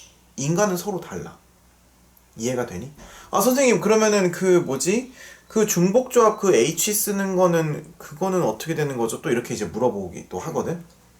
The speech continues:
근데 잘 봐. 그게 이제 뭐가 다르냐면 <clears throat> 이거가 예를 들면 오 이렇게 나온다고 쳐봐. 그러면 이걸 선생님이 어떻게 표현을 했었냐면 일이라는 막대기가 다섯 개 있어.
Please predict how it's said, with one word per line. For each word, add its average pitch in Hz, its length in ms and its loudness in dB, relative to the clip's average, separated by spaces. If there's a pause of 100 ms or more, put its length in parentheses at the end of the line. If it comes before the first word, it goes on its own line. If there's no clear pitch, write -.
근데 156 500 -2 (240)
잘 - 160 -2
봐. 127 300 2 (420)
그게 180 220 2
이제 147 140 4
뭐가 131 200 2
다르냐면 123 580 0 (2000)
<clears throat> - 800 -4
이거가 156 520 4
예를 131 120 2
들면 120 220 -2
오 143 120 4
이렇게 127 200 0
나온다고 107 360 0
쳐봐. 131 380 -4 (400)
그러면 175 300 4
이걸 170 240 4
선생님이 202 280 -2
어떻게 175 300 0
표현을 165 260 2
했었냐면 135 600 -2
일이라는 208 540 2
막대기가 139 560 -2
다섯 - 280 -10
개 110 120 -4
있어. 113 420 -6